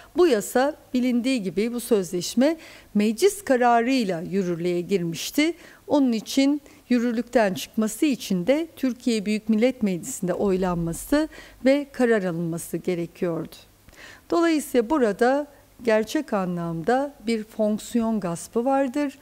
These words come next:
Yürütme kendini yasamanın yerine koymuştur. Sözün kısası,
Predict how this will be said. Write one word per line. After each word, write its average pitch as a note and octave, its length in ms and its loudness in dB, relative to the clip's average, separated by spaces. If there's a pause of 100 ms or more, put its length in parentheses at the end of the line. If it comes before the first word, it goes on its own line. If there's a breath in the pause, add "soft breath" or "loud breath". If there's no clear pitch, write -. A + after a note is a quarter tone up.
(260 loud breath)
Yürütme A#3 680 0 (340)
kendini A#3+ 680 0 (260)
yasamanın G#3 840 0 (160)
yerine F3+ 500 0
koymuştur. - 800 -10 (600 loud breath)
Sözün A4 480 4
kısası, B3 640 2